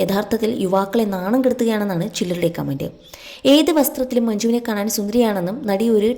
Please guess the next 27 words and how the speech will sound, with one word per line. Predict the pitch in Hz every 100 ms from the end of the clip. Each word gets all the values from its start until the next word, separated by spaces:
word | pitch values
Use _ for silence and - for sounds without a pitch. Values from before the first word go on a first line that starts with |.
| -
ട്രെൻഡ് | 214 233 247
സെറ്റർ | 254 254 233
തന്നെയാണെന്നും | 214 214 190 185 180 233
കമന്റ് | 214 202 214
ചെയ്യുന്നവരുണ്ട്. | 226 180 165 160 147 139 - - - - -
"മഞ്ജു, | 214 226
നിങ്ങളൊരു | 254 240 247 269 254 208
യഥാർത്ഥ | 202 226 214 277 269
ട്രെൻഡ് | 233 196 202
സെറ്ററാണ്. | 240 226 226 180 185 180 - - -
വാസ്തവത്തിൽ | 254 240 302 277 233 254
വസ്ത്രവ്യാപാരികൾ | 208 202 - 262 233 202 196 190 196 -
അവരുടെ | 190 190 202
ബ്രാൻഡ് | 180 196 196 254
അംബാസഡറായി | 247 233 240 214 190 180 208
നിങ്ങളെ | 202 190 190 196
നിശ്ചയിക്കാൻ | 190 - 254 240 180 196
പുറകെ | 175 175
ഓടുകയാണ് | 214 185 180 175 165
വേണ്ടത്. | 156 143 - - - - - -
എനിക്കൊരു | 277 294 339
കാര്യം | 302 247 220 240
ഉറപ്പുണ്ട്, | 185 190 202 226 190 233
നിങ്ങളെ | 190 202
ലക്ഷ്യങ്ങൾ, | 208 202 - - 269 254 170 - 175
ആ, | 175 175 170
പിന്തുടരും. | 190 180 185 175 202